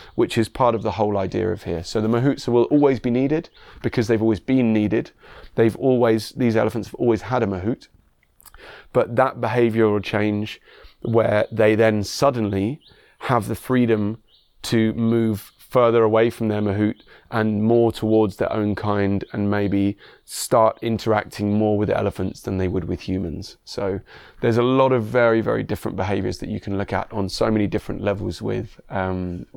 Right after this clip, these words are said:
with all of the elephants that we have here, and in general, in any captive elephant.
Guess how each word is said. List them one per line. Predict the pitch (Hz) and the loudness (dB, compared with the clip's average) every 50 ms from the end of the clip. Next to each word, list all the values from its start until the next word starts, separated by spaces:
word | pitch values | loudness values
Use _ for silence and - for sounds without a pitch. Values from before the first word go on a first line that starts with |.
| 113 107 113 | -4 -2 -2
with | 107 104 101 - - - | -2 -2 -4 -6 -4 -4
all | 107 107 107 | -2 -2 -4
of | 101 - | -4 -4
the | - - - | -4 -4 -4
elephants | 104 101 - 98 - - - | -4 -6 -8 -10 -12 -12 -14
that | 113 | -10
we | 101 101 87 92 | -8 -8 -6 -6
have | 95 92 - | -6 -8 -8
here, | - 87 - - - - _ _ - - - | -8 -10 -10 -10 -12 -16 _ _ -20 -8 -4
and | - 190 196 185 175 | -2 0 2 2 2
in | 165 139 - 127 | 2 2 0 -2
general, | 113 104 98 92 87 - - | -2 0 -2 -2 -4 -6 -6
in | 110 110 107 110 | -6 -6 -4 -4
any | 110 101 - - | -6 -6 -6 -8
captive | - - - - - 95 | -10 -10 -10 -10 -10 -10
elephant. | 98 - - - - | -10 -10 -12 -14 -14